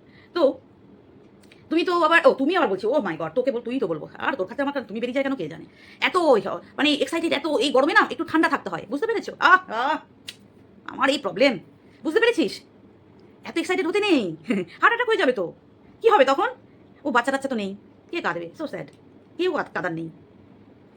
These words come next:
কেউ মুখে আগুন দেওয়ার নেই, তাই না? আমার তো তবু সেই ছেলেটা আছে, যে ছেলেটাকে আমি যত্নই করি না, যে ছেলেটাকে আমি যত্নই করি না, তার জন্য কেস হবে।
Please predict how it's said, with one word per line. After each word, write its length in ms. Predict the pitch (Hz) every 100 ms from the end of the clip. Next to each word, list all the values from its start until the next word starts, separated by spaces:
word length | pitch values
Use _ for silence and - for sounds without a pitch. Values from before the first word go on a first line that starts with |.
| - 370
কেউ 120 | 392
মুখে 160 | 294
আগুন 180 | 262 220
দেওয়ার 200 | 208 180
নেই, 160 | 170 170 - - - - -
তাই 120 | 226
না? 100 | - - - - - - - - - - - - - - -
আমার 180 | 311 359
তো 60 |
তবু 200 | 349 330
সেই 160 | 349 302
ছেলেটা 300 | 285 269 254
আছে, 260 | - 185 - -
যে 100 | 269
ছেলেটাকে 200 | 285 277
আমি 100 | 285
যত্নই 320 | 262 262 320
করি 140 | 311 302
না, 160 | 302 - - - - -
যে 140 | 190 285
ছেলেটাকে 220 | 320 330
আমি 60 | 294
যত্নই 300 | 302 381 453
করি 160 | 294
না, 200 | 202 160 -
তার 120 | 339 330
জন্য 120 | 392
কেস 200 | 427 392
হবে। 240 | 220 151